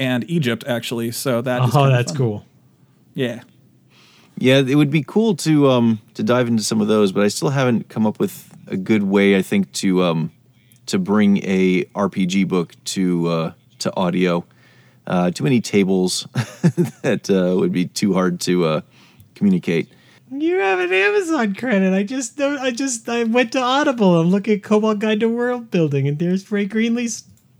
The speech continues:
Speaker 2: You got a hyperlink and everything.
Speaker 3: Oh, yeah.
Speaker 2: It's got everything in here. Oh, man, that's cool. I didn't know you could do that by narrator.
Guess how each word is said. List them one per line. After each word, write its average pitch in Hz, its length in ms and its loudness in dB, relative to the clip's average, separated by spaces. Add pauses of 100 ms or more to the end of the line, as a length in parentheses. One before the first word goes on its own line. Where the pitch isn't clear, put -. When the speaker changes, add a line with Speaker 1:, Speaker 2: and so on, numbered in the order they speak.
(100)
Speaker 2:
You 196 200 -8
got 220 140 -2
a - 40 0
hyperlink 254 500 -6
and 277 100 -6
everything. 247 180 0
Speaker 3:
Oh, 139 40 4
yeah. 196 320 0 (480)
Speaker 2:
It's - 80 -14
got 240 180 2
everything 302 420 2
in 113 100 0
here. 101 220 -6
Oh, 180 260 -2
man, 208 200 2
that's 202 180 0
cool. 185 280 0
I 156 140 0
didn't 220 160 4
know 226 60 4
you 220 120 2
could 190 120 0
do 240 120 0
that 147 160 0
by 147 160 -2
narrator. 113 540 -2